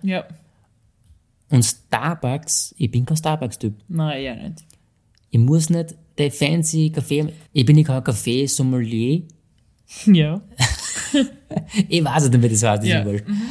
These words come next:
Speaker 2: Auf alle Fälle, ich kenn mich nicht aus. Ich find den normalen, ich brauch einfach nur einen normalen Kaffee und dann bin ich fein damit, weißt du, ich brauch keine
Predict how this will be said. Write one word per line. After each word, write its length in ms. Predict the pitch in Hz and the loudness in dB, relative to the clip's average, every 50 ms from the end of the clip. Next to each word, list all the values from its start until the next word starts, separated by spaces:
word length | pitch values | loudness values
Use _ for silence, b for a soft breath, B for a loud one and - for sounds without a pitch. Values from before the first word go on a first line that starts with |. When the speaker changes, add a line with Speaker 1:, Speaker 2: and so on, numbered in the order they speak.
| B B 156 160 - | B B -14 -8 -4
Speaker 2:
Auf 200 | - 135 127 170 | -4 -2 0 0
alle 200 | 165 170 175 156 | 0 2 2 2
Fälle, 400 | 160 151 151 151 151 147 143 B B B B B B B _ _ _ _ _ _ _ _ - | 2 2 2 0 -2 -4 -6 B B B B B B B _ _ _ _ _ _ _ _ -6
ich 80 | 123 | 0
kenn 140 | - 139 156 | 4 8 8
mich 120 | 160 156 | 8 8
nicht 80 | 131 127 | 8 6
aus. 360 | 135 170 190 - - - - - - _ _ _ _ _ _ - - - _ _ _ - - | 2 0 -2 -4 -8 -12 -16 -20 -20 _ _ _ _ _ _ -16 -16 -16 _ _ _ -10 -6
Ich 140 | - 110 - | -4 -4 2
find 200 | - 151 160 156 | 4 4 4 4
den 80 | 170 151 | 4 2
normalen, 640 | 143 127 117 - - 147 160 165 165 160 156 160 - - _ _ _ _ - | 0 0 -2 -2 -2 -4 -4 -4 -4 -6 -6 -8 -10 -16 _ _ _ _ -10
ich 280 | - 113 151 156 151 - | -2 0 2 2 2 0
brauch 220 | 120 131 185 202 | -2 -2 -2 -2
einfach 140 | 202 196 196 | 0 2 2
nur 100 | 180 185 | 2 2
einen 80 | 175 165 | 0 0
normalen 180 | 170 190 202 202 | -2 -2 -2 0
Kaffee 400 | - 151 - - 131 156 185 180 | -2 -2 0 0 0 0 0 0
und 100 | 160 156 | -2 -2
dann 120 | 139 139 | 0 0
bin 80 | 143 143 | -2 -2
ich 100 | 117 - | -4 -4
fein 220 | - 107 127 135 | -4 -4 -4 -2
damit, 240 | 131 113 113 113 110 | -2 -4 -2 -2 -4
weißt 200 | 107 101 - - | -4 -6 -4 -6
du, 60 | 135 127 | -6 -6
ich 60 | 117 | -4
brauch 220 | 123 123 131 131 | -6 -6 -6 -6
keine 300 | - 131 123 120 117 104 | -6 -4 -4 -4 -6 -8